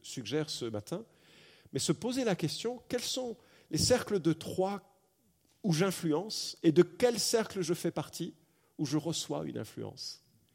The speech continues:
Il devrait y avoir cette préoccupation en sorte que le, le ministère puisse se multiplier. On a, la, la première année de nos, de, où j'ai été pasteur, j'ai conduit vingt personnes à Christ.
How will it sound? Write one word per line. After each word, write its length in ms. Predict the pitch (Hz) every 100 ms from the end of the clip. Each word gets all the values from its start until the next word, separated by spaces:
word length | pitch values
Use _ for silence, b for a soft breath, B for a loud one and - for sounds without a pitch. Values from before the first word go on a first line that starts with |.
| B B B B
Il 60 | 151
devrait 180 | 160 226
y 60 |
avoir 200 | 214 247
cette 260 | - 185 -
préoccupation 840 | - 247 190 202 170 - 262 247
en 40 |
sorte 380 | 175 - 220 -
que 260 | - 156 233 - _ _ _ _ _ _ _ _ _
le, 280 | 135 139 131
le 120 | 139 139
ministère 640 | 185 208 - - 190 180
puisse 340 | - - 180
se 180 | - 151
multiplier. 760 | 147 165 - 151 - 120 107 - _ _ _ _ _ _ _ _ _ _ _ - B B B B B B B
On 160 | - 139
a, 240 | 139 127 117 - - _ - _ - -
la, 140 | 143
la 120 | 147
première 340 | - 185 196 151
année 200 | 160 175
de 120 | 143
nos, 280 | 131 123 120
de, 300 | 127 - -
où 120 | 147 117
j'ai 140 | 131
été 200 | 113 123
pasteur, 540 | 123 - 151 175 117 - B B B B -
j'ai 240 | - 139
conduit 320 | 139 147 151
vingt 180 | 143 180
personnes 340 | 165 - 165 131
à 40 |
Christ. 500 | - 120 - -